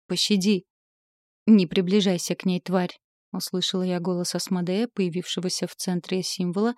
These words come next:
нарисованного Нитхегом. "Ангелина, что она сделала с нашим сыном?" "У нас будет дочь", —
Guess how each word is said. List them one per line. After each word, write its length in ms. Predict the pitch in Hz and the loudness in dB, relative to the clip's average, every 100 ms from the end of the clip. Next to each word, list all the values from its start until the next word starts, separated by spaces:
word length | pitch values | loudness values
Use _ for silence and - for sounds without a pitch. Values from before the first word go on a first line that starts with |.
| - _ | -10 _
нарисованного 680 | 196 190 185 190 175 180 180 | 0 2 0 -2 -2 -2 0
Нитхегом. 640 | 180 175 - 190 180 185 175 _ _ _ | 0 -2 -4 -2 0 -2 -4 _ _ _
"Ангелина, 600 | - 208 190 214 220 175 - | 4 4 6 6 4 2 -4
что 240 | - - 214 | -10 0 0
она 200 | 185 185 | 2 0
сделала 440 | 160 208 247 202 | 2 2 4 2
с 120 | 180 | 0
нашим 320 | 185 180 - 226 | -2 0 2 2
сыном?" 420 | - 208 175 175 _ _ _ _ _ - | 4 2 2 -4 _ _ _ _ _ 2
"У 100 | 208 | 4
нас 240 | 180 165 | 4 2
будет 380 | 170 190 202 220 | -2 0 0 4
дочь", — 340 | 240 180 - | 2 2 -8